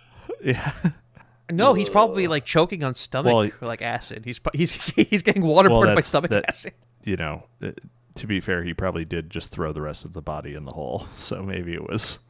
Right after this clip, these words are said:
Speaker 1: you know, yeah, maybe it got
Speaker 2: <laughs> Reconnected.
Speaker 1: reconnected. So then he was still screaming. Mister, Mister Silva did not deserve that. <laughs> Mister, he was renting a, a windowless basement
Speaker 2: <laughs>
Speaker 1: apartment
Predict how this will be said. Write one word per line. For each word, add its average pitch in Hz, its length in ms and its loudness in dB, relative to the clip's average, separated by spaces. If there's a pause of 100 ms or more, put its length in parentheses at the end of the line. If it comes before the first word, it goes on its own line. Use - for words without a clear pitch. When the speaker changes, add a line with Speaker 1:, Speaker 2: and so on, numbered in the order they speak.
(680)
Speaker 1:
you - 100 -12
know, - 180 -12 (520)
yeah, - 320 2
maybe 220 240 4
it 190 80 0
got - 100 4
Speaker 2:
<laughs> - 20 4
Reconnected. 160 420 4 (140)
Speaker 1:
reconnected. - 160 -10
So 82 340 -6
then 80 300 -6 (480)
he 131 180 2
was 123 160 4
still 143 240 6
screaming. 107 460 0 (500)
Mister, 147 460 4
Mister 131 300 2
Silva 92 560 0
did 95 360 -6
not 87 200 -8
deserve 82 380 -8
that. 50 240 -4 (720)
<laughs> - 100 -2
Mister, - 320 0 (1400)
he 120 60 -4
was 113 180 -4
renting 113 460 0
a, 95 340 0
a 95 80 -6
windowless 101 640 0
basement 98 460 0
Speaker 2:
<laughs> 101 80 6
Speaker 1:
apartment - 560 -2